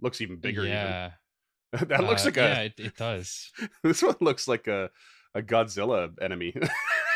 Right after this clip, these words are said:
Speaker 1: Like someone's in that suit. <laughs>
Speaker 2: Right, it, it definitely has kaiju vibes. It also,
Speaker 1: Yeah.
Speaker 2: w-, for whatever reason, really reminds me of the Rhino from Spider-Man.
Speaker 1: Okay, yeah.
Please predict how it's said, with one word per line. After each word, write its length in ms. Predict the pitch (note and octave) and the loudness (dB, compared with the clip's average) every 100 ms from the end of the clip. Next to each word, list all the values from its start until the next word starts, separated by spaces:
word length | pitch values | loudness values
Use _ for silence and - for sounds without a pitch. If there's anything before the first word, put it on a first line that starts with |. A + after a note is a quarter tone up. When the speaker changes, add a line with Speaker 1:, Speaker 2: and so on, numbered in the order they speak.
| - | 4
Speaker 1:
Like 160 | F#3 - | 4 4
someone's 320 | D3+ D3 C3+ | 2 4 0
in 100 | C3 | 0
that 200 | A#2+ A2+ | 0 -2
suit. 360 | - B2 A#2 - | -4 -4 -2 2
<laughs> 1080 | F3+ F#3 F#3 - F3+ - F3 - E3 - | 4 4 2 2 2 4 2 2 -4 -2
Speaker 2:
Right, 280 | C#3 D#3 D3+ | 2 4 6
it, 260 | C3+ D3 D3 | 6 2 2
it 140 | D3 | 0
definitely 280 | C#3+ D3 F3+ | 2 2 4
has 120 | G3 C#3 | 2 0
kaiju 420 | - C3+ B2 B2 | -2 -2 -2 -4
vibes. 340 | G2+ G2 - | -4 -4 -4
It 60 | C3 | 2
also, 240 | F#3 - | 4 6
Speaker 1:
Yeah. 120 | - B2 | 4 4
Speaker 2:
w-, 280 | B2+ B2 | 0 -6
for 240 | C#3 - B2+ | -6 -2 -2
whatever 360 | A2+ C#3 D#3 | 0 0 0
reason, 380 | B2+ A#2 A#2+ G#2+ | 0 0 0 -2
really 200 | G2 A2+ | 0 2
reminds 420 | A#2 G#2 G2+ G#2 - | 2 2 2 0 0
me 60 | |
of 60 | G2+ | -2
the 80 | F#2 | -2
Rhino 420 | F2+ F#2 G#2+ A2 | -4 -2 -2 -4
from 200 | - F#2+ | -6 -6
Spider-Man. 560 | - F#2+ G#2 A#2+ C3+ C#3+ _ _ _ _ _ - C#3 - | -4 -4 -2 -4 -6 -8 _ _ _ _ _ -14 0 8
Speaker 1:
Okay, 440 | F3 F3+ C#3 C3+ | 8 10 6 6
yeah. 240 | D3 B2+ | 6 6